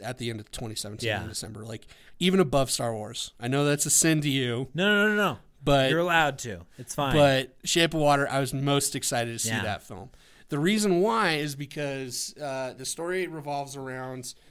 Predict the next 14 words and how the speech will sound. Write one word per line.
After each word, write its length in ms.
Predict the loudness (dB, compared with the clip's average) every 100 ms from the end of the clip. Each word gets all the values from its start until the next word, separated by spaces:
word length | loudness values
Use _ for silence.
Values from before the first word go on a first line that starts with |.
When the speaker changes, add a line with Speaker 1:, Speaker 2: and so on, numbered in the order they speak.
| -20 _
Speaker 1:
um, 420 | -4 -2 -2 -4 -6
this 300 | -6 -4 -2
woman 280 | -2 0
who 180 | 0 -2
is 280 | -2 -2 -4 -6
mute, 440 | -4 -2 -2 -6 -16 -18 -16 -12
and 600 | -8 -6 -4 -6 -8 -12 -16 _ _ _ _
she 180 | -6 -6
can 140 | -4
hear, 380 | -2 4 6 4
she 140 | -2 -6
just 200 | -6 -6
can't 280 | -6 -8
talk. 480 | -10 -14 -14 -14 -16